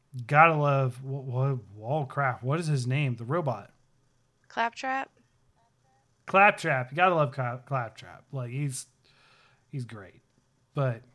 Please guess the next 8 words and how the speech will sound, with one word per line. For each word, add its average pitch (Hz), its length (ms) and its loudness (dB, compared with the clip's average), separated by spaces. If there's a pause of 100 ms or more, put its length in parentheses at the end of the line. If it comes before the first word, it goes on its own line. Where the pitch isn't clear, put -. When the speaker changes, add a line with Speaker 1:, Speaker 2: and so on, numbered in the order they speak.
(2000)
Speaker 1:
I 160 80 8
don't 190 160 8
know, 180 180 6
I 147 100 2
just 147 180 -4
never 160 220 0
atta-, 147 380 -6
the, 165 160 -6